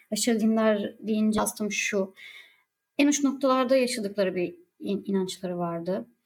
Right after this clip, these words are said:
Onları da anlıyorum. Bu onların dini ve bunu kabul ediyorlar ve yaşatırken en mükemmel, onların tabiriyle, şekilde yaşatmak istiyorlar. Fakat bir noktada beni çok zorluyordu.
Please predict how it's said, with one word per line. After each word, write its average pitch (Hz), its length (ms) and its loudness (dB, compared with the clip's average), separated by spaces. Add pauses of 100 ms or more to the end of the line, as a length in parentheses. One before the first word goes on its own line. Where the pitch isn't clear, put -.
(220)
Onları 254 340 4
da 247 60 4
anlıyorum. 202 520 2
Bu 190 60 0
onların 190 420 2
dini 185 320 0
ve 180 240 0
bunu 202 180 0
kabul 175 240 -2
ediyorlar 175 540 0
ve 185 240 -4 (560)
yaşatırken 220 800 0 (220)
en 226 180 2
mükemmel, 208 540 2 (240)
onların 180 300 0
tabiriyle, 165 560 -4
şekilde 190 440 0
yaşatmak 196 480 0
istiyorlar. 180 460 -2
Fakat 285 380 0 (920)
bir 247 120 2
noktada 240 520 2 (220)
beni 226 180 4
çok 196 220 0
zorluyordu. 196 420 4